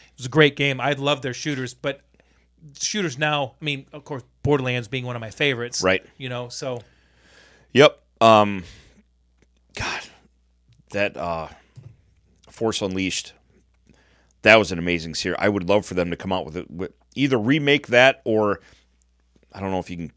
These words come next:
Speaker 2: continue that story or not, but to bring that out for the P S five would be an instant home run.
Speaker 1: Yeah.
Speaker 2: That was a great game. Um, so I don't know. We'll, we'll see. They, they didn't give any dates or anything like that. They, they never do. I hate that.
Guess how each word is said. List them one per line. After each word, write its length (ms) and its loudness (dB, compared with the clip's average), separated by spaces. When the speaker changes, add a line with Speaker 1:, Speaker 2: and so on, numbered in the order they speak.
Speaker 2:
continue 460 -4
that 180 -4
story 300 -4
or 80 -4
not, 220 -6
but 140 -12
to 80 -12
bring 320 -2
that 220 4
out 220 2
for 100 -14
the 80 -10
P 160 -4
S 100 -2
five 440 -2
would 140 -2
be 140 4
an 80 0
instant 440 -6
home 220 -6
run. 220 -8
Speaker 1:
Yeah. 180 -10
Speaker 2:
That 120 10
was 140 4
a 40 -6
great 260 -2
game. 300 -2
Um, 500 -2
so 160 2
I 100 8
don't 100 8
know. 120 4
We'll, 240 0
we'll 140 0
see. 200 0
They, 260 4
they 180 4
didn't 220 0
give 140 0
any 140 -2
dates 340 -4
or 40 -8
anything 140 -6
like 140 -8
that. 220 -4
They, 100 0
they 160 4
never 240 0
do. 300 -6
I 120 0
hate 260 -6
that. 220 -4